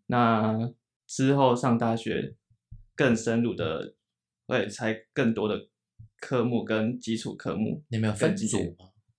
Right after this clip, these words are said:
Speaker 1: 我目前是没有分啊，
Speaker 2: 嗯。
Speaker 1: 但其他学校可能会有分，
Speaker 2: 嗯。
Speaker 1: 但我们是没有，我们只是
Speaker 2: 物理怎么，
Speaker 1: 纯理论。
Speaker 2: 怎么分组？啊，你们东吴的物理是纯理论。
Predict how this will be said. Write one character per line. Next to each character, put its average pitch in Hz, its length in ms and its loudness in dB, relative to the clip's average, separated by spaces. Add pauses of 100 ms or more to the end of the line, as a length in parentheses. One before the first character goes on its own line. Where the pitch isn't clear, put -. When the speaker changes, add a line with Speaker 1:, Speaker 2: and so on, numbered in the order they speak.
(600)
Speaker 1:
我 113 180 2
目 175 280 6
前 123 160 4
是 117 80 0
没 107 100 2
有 80 120 -2
分 - 260 -6
啊， 80 220 -4
Speaker 2:
嗯。 104 180 -6
Speaker 1:
但 139 160 0
其 120 140 -8
他 120 260 -2 (280)
学 101 320 -6
校 - 380 -4
可 - 260 -6
能 156 180 -4
会 143 140 -4
有 - 200 -10
分， 160 340 -4
Speaker 2:
嗯。 107 200 -2
Speaker 1:
但 123 100 0
我 - 60 -4
们 - 80 -6
是 - 140 -10
没 - 140 -10
有， - 180 -8
我 - 60 -8
们 107 100 2
只 98 60 -2
是 101 60 -4
Speaker 2:
物 170 60 2
理 117 80 4
怎 98 140 2
么， 95 160 2
Speaker 1:
纯 - 0 -
理 98 220 -4
论。 92 180 0
Speaker 2:
怎 104 100 2
么 104 100 0
分 117 280 -2
组？ - 200 -16 (100)
啊， 135 160 -2
你 113 60 -2
们 123 120 -2 (360)
东 170 200 4
吴 120 140 4
的 101 180 -2
物 120 80 0
理 95 80 -6
是 - 160 -12
纯 95 220 -4
理 98 120 -8
论。 - 260 -6